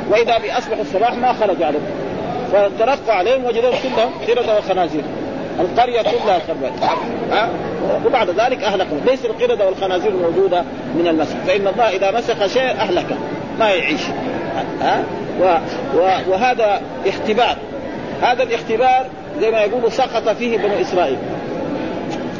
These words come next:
أما أصحاب الرسول صلى الله عليه وسلم فنجحوا كل النجاح، والدليل على ذلك أن، أن، أن بني إسرائيل لما نهاهم الله عن الصيد يوم السبت احتالوا وصادوا. ها، فلعنهم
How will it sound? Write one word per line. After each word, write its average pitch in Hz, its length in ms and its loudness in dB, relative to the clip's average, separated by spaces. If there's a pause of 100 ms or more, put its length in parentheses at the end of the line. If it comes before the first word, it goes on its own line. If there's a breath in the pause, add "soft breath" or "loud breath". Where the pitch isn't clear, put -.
(400)
أما 254 260 2
أصحاب 254 320 0
الرسول 240 300 0
صلى 233 140 2
الله 214 100 0
عليه 254 100 0
وسلم 254 100 0
فنجحوا 233 520 2
كل 269 160 2
النجاح، 180 360 2 (680)
والدليل 208 380 2
على 214 300 2
ذلك 247 280 2
أن، 214 180 0 (440)
أن، 170 360 2 (360)
أن 214 160 2
بني 196 220 2
إسرائيل 190 400 2
لما 190 280 0
نهاهم 208 380 2
الله 196 160 0
عن 175 220 2
الصيد 226 280 0
يوم 214 180 2
السبت 254 260 0 (360)
احتالوا 226 600 2 (340)
وصادوا. 185 440 2 (680)
ها، 208 260 2 (240)
فلعنهم 196 440 2